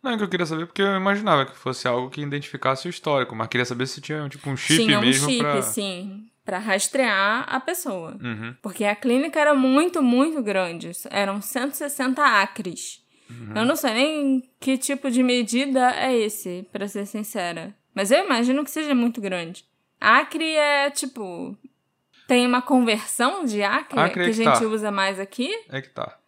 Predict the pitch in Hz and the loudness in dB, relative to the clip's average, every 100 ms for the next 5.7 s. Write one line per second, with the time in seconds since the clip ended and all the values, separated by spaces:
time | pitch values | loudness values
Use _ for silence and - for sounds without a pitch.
0 | _ - 208 214 262 233 190 262 370 392 | _ 0 0 4 4 4 2 0 0 0
1 | 311 196 214 _ _ _ _ - 120 120 | -4 -4 -10 _ _ _ _ -14 -6 -6
2 | 131 147 - 104 - _ _ - 208 202 | -6 -10 -12 -14 -16 _ _ -14 -10 -8
3 | 202 - - 254 277 440 427 214 _ - | -8 -10 -10 -8 -8 -8 -10 -12 _ -16
4 | 135 123 123 131 131 117 117 - 127 127 | -12 -12 -14 -14 -12 -12 -10 -8 -6 -6
5 | 123 131 131 135 - - | -4 -8 -8 -10 -10 -12